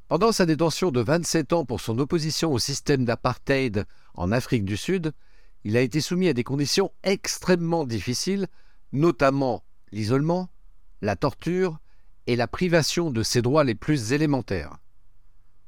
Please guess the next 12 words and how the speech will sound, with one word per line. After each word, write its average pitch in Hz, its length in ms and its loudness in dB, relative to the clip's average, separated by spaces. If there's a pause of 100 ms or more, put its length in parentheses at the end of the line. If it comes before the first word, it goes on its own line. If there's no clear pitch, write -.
Malgré 123 240 2
ça, 185 260 2 (560)
Mandela 175 420 4
a 127 40 2
réussi 165 460 2
à 156 60 2
maintenir 139 400 0
sa 117 200 0
dignité 151 640 0 (360)
et 113 80 0
son 117 240 0
intégrité 135 720 0